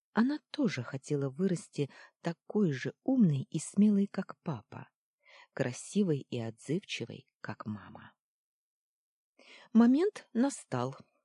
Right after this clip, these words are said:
Взяв дочь за руки, родители подошли к большой двустворчатой двери.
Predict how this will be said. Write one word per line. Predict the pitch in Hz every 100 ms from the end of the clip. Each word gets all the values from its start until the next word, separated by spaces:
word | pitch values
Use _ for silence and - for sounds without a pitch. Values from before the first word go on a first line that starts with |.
| _ _ -
Взяв | 123 113 143 127
дочь | - - 113 - -
за | 120 135 226
руки, | 151 - - - _ -
родители | - 196 320 - 175
подошли | 147 131 113 - 139 220
к | 160
большой | 117 - - 180
двустворчатой | 190 151 - 98 107 - 131 135
двери. | 120 - 98 -